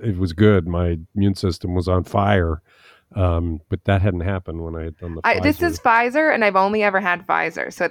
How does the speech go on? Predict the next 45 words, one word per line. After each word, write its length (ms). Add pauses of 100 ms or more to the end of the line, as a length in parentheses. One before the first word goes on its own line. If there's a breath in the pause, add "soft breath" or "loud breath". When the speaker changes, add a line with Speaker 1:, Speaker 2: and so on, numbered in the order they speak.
Speaker 2:
I'm 160
gonna 180
stick 300
with 180
Pfizer 480
if 80
I 80
can. 560
Speaker 1:
Well, 220
I'm 60
kinda 260
glad 480
that 120
I 120
had 200
the 100
reaction. 500
It 120
tells 300
me 160
that 260
my 280
body 460
fired 340
up. 220
This 120
is 140
a 60
completely 520
new 180
vaccine. 560
It 120
doesn't 260
have 160
any 160
of 60
the 140
old 180
stuff 320
in 120
it, 200
and 160
I 160
always 320
wondered 560